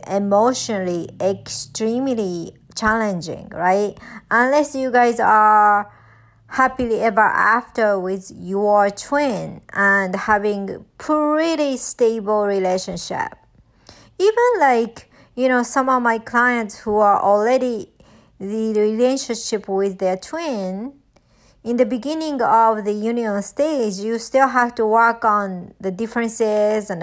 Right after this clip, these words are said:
work on the conflict and stuff like that. So, you know, it's not like, wow, you're together and this is it. So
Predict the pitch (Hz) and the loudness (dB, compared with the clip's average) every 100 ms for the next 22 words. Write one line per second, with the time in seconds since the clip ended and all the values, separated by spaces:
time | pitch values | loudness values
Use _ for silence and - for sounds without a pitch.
0 | 175 220 214 214 - 208 202 196 190 190 | 0 4 4 2 0 2 2 0 -4 -4
1 | 185 175 185 - - - - - _ _ | -4 -8 -10 -14 -20 -20 -20 -20 _ _
2 | _ - 269 269 269 254 247 247 240 233 | _ -2 2 2 -2 -2 0 0 -2 -4
3 | 233 196 196 - 226 226 262 269 269 269 | -6 -4 -6 -2 -2 0 -2 -2 0 2
4 | 269 277 285 - - 247 220 202 190 190 | 4 2 0 -6 -8 -2 2 2 0 -6
5 | _ _ _ - 277 294 254 247 262 - | _ _ _ -10 -2 2 2 0 -4 -4
6 | 277 285 - 233 220 202 196 226 233 226 | 0 0 2 0 0 -4 0 4 4 4
7 | 202 190 185 208 202 185 202 214 214 214 | 4 2 -2 -8 -10 -2 0 2 2 2
8 | 208 185 196 165 190 185 - 170 165 196 | 0 -2 -6 -4 -4 -4 -4 -4 0 2
9 | 175 - - _ _ _ _ _ _ _ | 2 0 -6 _ _ _ _ _ _ _
10 | _ _ _ - - 208 190 | _ _ _ -10 0 4 4